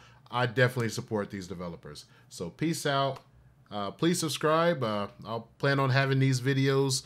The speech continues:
uh, pumping out more often. And, uh, check out my gaming channel, which I've also been spending some time building up as well. So again, thank you for watching the video. Thank you for checking it out. Please leave your comments in the,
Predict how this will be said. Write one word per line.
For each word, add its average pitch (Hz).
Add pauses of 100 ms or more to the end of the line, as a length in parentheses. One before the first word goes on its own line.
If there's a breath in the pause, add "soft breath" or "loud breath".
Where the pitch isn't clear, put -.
(320 loud breath)
uh, 113
pumping 147
out 139
more 143
often. 196 (600 loud breath)
And, 190 (120)
uh, 127
check 156
out 160
my 151
gaming 156
channel, 170
which 160
I've 123
also 131
been 127
spending 131
some 131
time 127
building 123
up 123
as 123
well. 127 (460 loud breath)
So 127
again, 135
thank 214
you 202
for 180
watching 156
the 151
video. 147
Thank 160
you 156
for 143
checking 143
it 135
out. 135
Please 170
leave 156
your 151
comments 143 (160)
in 170
the, 151